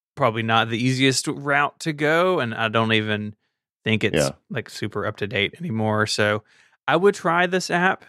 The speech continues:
Speaker 1: It seems like this is a little bit of a, a, a limited, um, market. The only
Speaker 2: Yeah.
Speaker 1: other thing I sort of thought of was if you've got some, uh, like, an image editor like Pixelmator or something, and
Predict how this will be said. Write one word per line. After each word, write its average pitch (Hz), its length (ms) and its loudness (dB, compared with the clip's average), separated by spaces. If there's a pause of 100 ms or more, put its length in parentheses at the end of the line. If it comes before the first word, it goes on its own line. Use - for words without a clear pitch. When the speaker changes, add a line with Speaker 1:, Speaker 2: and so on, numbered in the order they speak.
(140)
Speaker 1:
It 113 180 -2
seems 131 300 2
like 127 160 4
this 123 160 -2
is 117 120 2
a 113 60 4
little 117 220 2
bit 113 220 2
of 110 160 2
a, 107 340 2 (720)
a, 110 160 2
a 107 120 4
limited, 107 640 2
um, 98 500 -2 (1080)
market. 110 460 2 (480)
The 147 60 4
only 190 160 6
Speaker 2:
Yeah. 185 60 6
Speaker 1:
other 175 100 2
thing 156 400 0
I 127 180 4
sort 165 560 0
of 147 140 0
thought 110 320 2
of 107 320 0
was 104 640 0 (880)
if 120 420 -2
you've 117 300 -2
got 117 280 2
some, 107 580 -2 (220)
uh, 104 240 -4
like, 110 180 -4
an 98 80 -4
image 135 280 2
editor 113 320 2
like 104 180 -6
Pixelmator 110 720 2
or 110 60 -4
something, 107 560 -2
and 107 500 0